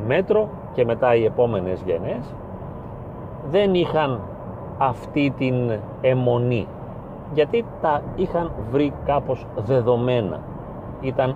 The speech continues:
δεδομένο ότι έχω ιατρική ασφάλιση, ότι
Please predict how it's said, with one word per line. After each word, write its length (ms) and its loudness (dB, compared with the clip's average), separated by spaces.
δεδομένο 720 4
ότι 240 0
έχω 260 4
ιατρική 540 0
ασφάλιση, 640 0
ότι 440 -2